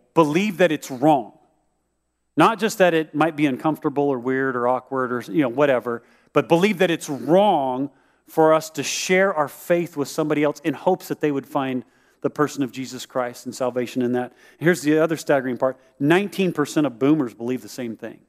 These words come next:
So I want you to think about this. He-, here's a reality.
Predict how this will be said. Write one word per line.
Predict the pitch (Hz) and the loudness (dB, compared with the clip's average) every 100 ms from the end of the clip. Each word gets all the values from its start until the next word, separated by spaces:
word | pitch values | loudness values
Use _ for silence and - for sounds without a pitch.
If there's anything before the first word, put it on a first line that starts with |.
| _ _ _ _ _ _ _ _ _ _ _ _ _ _ _ _ | _ _ _ _ _ _ _ _ _ _ _ _ _ _ _ _
So | - | 2
I | 208 | 4
want | 277 302 | 4 2
you | |
to | 247 | -2
think | - 269 247 | 2 2 4
about | 175 151 131 | 4 2 2
this. | 135 135 - _ _ _ _ | -2 -2 -16 _ _ _ _
He-, | - 254 | 0 0
here's | - 262 240 | 2 2 4
a | 226 | 0
reality. | 202 202 190 147 | 2 4 4 2